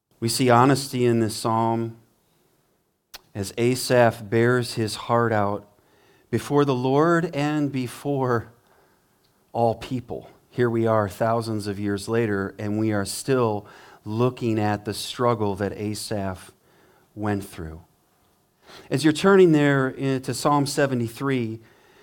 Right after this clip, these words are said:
let me ask a couple of questions just to help us do a little diagnostics on our own heart. When was the last time that you felt that God was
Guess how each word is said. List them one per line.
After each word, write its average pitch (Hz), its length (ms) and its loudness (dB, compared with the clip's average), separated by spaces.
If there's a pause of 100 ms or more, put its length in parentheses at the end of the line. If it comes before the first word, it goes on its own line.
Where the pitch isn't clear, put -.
(360)
let 139 100 0
me 147 140 6
ask 143 320 2
a 127 60 0
couple 139 340 0
of 117 140 0
questions 127 680 0
just - 300 -8
to 117 160 -2
help 127 280 -2
us 120 240 -2
do 127 160 -6
a 123 40 -4
little 113 160 -4
diagnostics 113 920 -2
on 107 80 -4
our 101 140 -4
own 95 160 -4
heart. 92 340 -12 (1400)
When 151 200 4
was 196 180 4
the 170 80 2
last 160 340 4
time 147 220 2
that 127 180 -4
you 131 80 -4
felt 131 320 -4
that 107 140 -8
God 120 220 0
was 107 200 -6